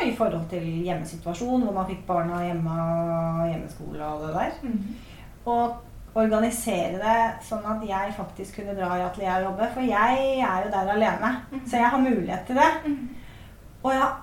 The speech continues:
Speaker 1: aldri jobbet så mye som det jeg har gjort i tjue tjue. Eh, det kjenner jeg faktisk på kropp og sjel nå
Speaker 2: Mhm.
Speaker 1: før jul.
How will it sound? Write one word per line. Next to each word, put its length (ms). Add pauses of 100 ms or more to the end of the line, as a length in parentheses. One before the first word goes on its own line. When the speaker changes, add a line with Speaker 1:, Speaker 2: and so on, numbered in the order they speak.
Speaker 1:
aldri 460 (340)
jobbet 320
så 80
mye 100
som 160
det 60
jeg 80
har 60
gjort 100
i 60
tjue 200
tjue. 240 (1120)
Eh, 600 (100)
det 180 (400)
kjenner 220
jeg 80
faktisk 360
på 140
kropp 320
og 80
sjel 460
nå 180
Speaker 2:
Mhm. 160
Speaker 1:
før 180
jul. 180